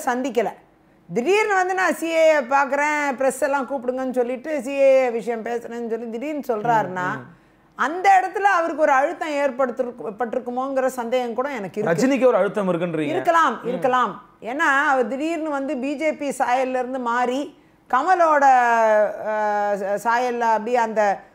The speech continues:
Speaker 1: அஹ், பொது உடைமை சாயலுக்குள்ளேயும் மதச்சார்பற்ற சாயலுக்குள்ளேயும் ஆன்மீகம் என்றாலும் கூட அவருக்கு வந்து தீவிர இந்துத்துவ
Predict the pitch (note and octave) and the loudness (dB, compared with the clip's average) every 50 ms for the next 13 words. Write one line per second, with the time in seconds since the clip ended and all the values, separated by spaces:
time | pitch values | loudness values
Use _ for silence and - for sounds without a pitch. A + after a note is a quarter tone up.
0 | _ _ _ - A3 A3 G#3+ G#3+ G#3+ B3+ C4+ C#4 E4 E4 D#4+ D#4 C#4+ C#4 C4 B3 | _ _ _ -6 -2 0 0 0 2 2 2 2 2 2 2 2 2 2 -2 0
1 | B3+ B3+ A#3 A#3 B3 B3 A#3+ A#3 A3+ A#3 A#3 B3+ D4 C#4+ B3 A#3+ C#4+ D#4 D#4 - | 0 0 0 0 0 0 -2 -4 -4 -4 -4 -4 -2 -2 0 0 0 2 2 2
2 | D4+ D4 C4 C4+ B3 A#3+ A3+ - A#3 A3 A#3+ B3+ A#3 G#3+ A3 A3+ A3+ B3+ C4+ C4 | 2 2 2 0 -2 -2 -2 0 0 0 0 -2 -2 -4 -4 -4 -2 -2 -2 -2
3 | A#3+ A#3 A#3+ B3+ C4+ C#4 C#4 C#4+ C#4+ C#4 C#4 C4 A#3+ C#4+ C#4+ D4+ D4+ - - _ | 0 0 0 -2 -2 -4 -4 -4 -4 -4 -6 -2 -2 -2 -2 -2 -4 -8 -12 _
4 | _ _ _ _ _ _ - - A3 B3 C4 C4 D4+ D#4 D#4+ D#4+ D#4 C#4+ B3+ - | _ _ _ _ _ _ -6 -4 -4 -2 0 2 4 4 4 2 2 0 -2 0
5 | C#4+ D4 C#4+ C4+ A3 - - - - _ _ _ _ _ _ - - C#4+ D4 C#4+ | 0 2 2 2 0 0 -6 -16 -20 _ _ _ _ _ _ -4 0 4 4 4
6 | C#4 A3+ B3+ C4 C4 C#4 E4 D#4+ C#4+ C4 B3 A#3 A#3+ A#3+ E4 F4+ G4 F#4+ F#4+ F4 | 2 2 -2 -2 -2 -2 2 2 4 4 4 2 2 0 0 0 0 0 2 2
7 | D#4+ D4 C#4 C4 C#4+ A#3 - - C#4 C4+ | 2 0 0 -2 -6 -6 -4 0 2 4